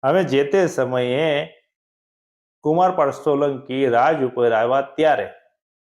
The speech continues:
કુમારપાળ સોલંકી રાજ ઉપર આવ્યા ત્યારે એમને શાકંભરી ઉપર આક્રમણ કર્યું અને આક્રમણ કરી અર્ણરાજને હરાવ્યો. અર્ણરાજને હરાવ્યો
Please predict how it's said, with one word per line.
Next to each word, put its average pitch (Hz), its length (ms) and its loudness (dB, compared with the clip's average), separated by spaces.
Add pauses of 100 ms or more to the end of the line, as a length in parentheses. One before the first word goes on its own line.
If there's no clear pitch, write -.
(840)
કુમારપાળ 131 480 -2
સોલંકી 127 440 -4
રાજ 127 340 0
ઉપર 117 260 -4
આવ્યા 120 260 0
ત્યારે 120 380 -2
એમને 120 240 -6
શાકંભરી 117 640 -4
ઉપર 117 300 -6
આક્રમણ 127 500 -4
કર્યું 113 340 -4
અને 120 140 -4
આક્રમણ 127 500 -6
કરી 117 260 -8
અર્ણરાજને 120 640 -2
હરાવ્યો. 123 440 0
અર્ણરાજને 120 600 -2
હરાવ્યો 127 640 0